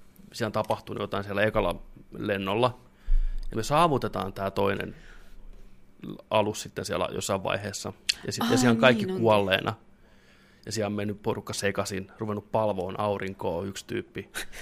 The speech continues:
Speaker 1: Sitä näyttelee tota toi Mark Strong, mies ja ääni. Ja tota, tää on palannut, tää Mark Strongin hahmo, semmoitteeksi Spawnin näköiseksi äijäksi. Ja sit se
Speaker 2: Jaa.
Speaker 1: pääsee jotenkin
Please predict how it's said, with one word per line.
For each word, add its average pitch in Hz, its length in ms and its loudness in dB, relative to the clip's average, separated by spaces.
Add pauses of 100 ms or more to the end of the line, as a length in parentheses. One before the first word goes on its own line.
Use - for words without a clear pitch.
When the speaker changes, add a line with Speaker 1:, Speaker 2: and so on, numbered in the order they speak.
(100)
Speaker 1:
Sitä 107 140 -4
näyttelee 95 480 -2
tota 90 280 -6
toi 95 240 -4
Mark 107 300 0
Strong, 113 440 0 (300)
mies 110 260 0
ja - 100 -6
ääni. 104 380 0 (720)
Ja 107 80 0
tota, 101 420 2 (1300)
tää 165 200 10
on 113 100 6
palannut, 110 440 2
tää 101 100 -6
Mark 110 280 -6
Strongin 107 420 -6
hahmo, 98 420 -6
semmoitteeksi - 600 -10 (120)
Spawnin 104 640 -2
näköiseksi 92 480 -10
äijäksi. 82 460 -6 (280)
Ja 113 80 -4
sit 113 200 -4
se 104 160 -2 (180)
Speaker 2:
Jaa. 185 300 -4 (120)
Speaker 1:
pääsee 107 500 2 (880)
jotenkin 98 540 -4